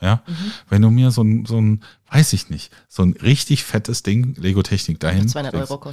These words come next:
Speaker 2: kostet.
Speaker 1: Ja, was auch immer, ja. Und dann, ich bin dann sechs Stunden abgemeldet. Du siehst mich nicht, du hörst mich nicht. Ich
Speaker 2: Mhm.
Speaker 1: sitz dann da. Meistens, ähm, höre ich entweder noch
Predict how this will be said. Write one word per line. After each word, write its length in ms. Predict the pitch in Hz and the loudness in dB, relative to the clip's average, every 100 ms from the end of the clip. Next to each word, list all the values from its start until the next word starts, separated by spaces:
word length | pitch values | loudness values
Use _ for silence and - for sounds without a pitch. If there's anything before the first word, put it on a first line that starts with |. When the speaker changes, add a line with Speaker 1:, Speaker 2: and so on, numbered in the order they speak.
| - | -16
Speaker 2:
kostet. 160 | 143 - | -20 0
Speaker 1:
Ja, 240 | 104 113 76 | 2 2 -2
was 320 | 85 95 98 | -6 -4 -4
auch 120 | 82 | -2
immer, 220 | 85 69 - | -4 -4 -4
ja. 280 | 98 117 131 _ _ _ _ _ | -2 0 -2 _ _ _ _ _
Und 280 | 120 120 - _ _ _ _ _ _ _ | 0 0 -2 _ _ _ _ _ _ _
dann, 200 | 98 80 _ _ - | -8 -8 _ _ -18
ich 160 | - - | -14 -6
bin 180 | 82 | -2
dann 160 | 92 139 | 2 2
sechs 200 | 82 - | 0 -4
Stunden 220 | - 92 | -4 -2
abgemeldet. 500 | 113 - 90 76 80 - | -2 -4 -4 -4 -6 -8
Du 100 | 87 | -6
siehst 400 | 76 92 127 - | -2 -2 -2 0
mich 200 | 151 - | -2 0
nicht, 260 | 170 - - | -2 -4 -6
du 140 | - | -4
hörst 260 | 92 92 - | -2 -2 -2
mich 220 | 135 - | -2 0
nicht. 280 | 147 135 - | -4 -4 -8
Ich 140 | 85 | -8
Speaker 2:
Mhm. 40 | 87 | -6
Speaker 1:
sitz 220 | 87 - | -6 -4
dann 180 | 90 80 | -2 0
da. 200 | 90 120 | 0 2
Meistens, 520 | 110 113 - 107 - - - - _ | 2 0 0 -4 -4 -14 -20 -20 _
ähm, 380 | 98 92 90 92 _ | 2 4 2 -2 _
höre 140 | _ 101 | _ 2
ich 140 | 101 | 2
entweder 360 | 80 101 101 98 | 0 0 2 4
noch 260 | 95 90 | 4 0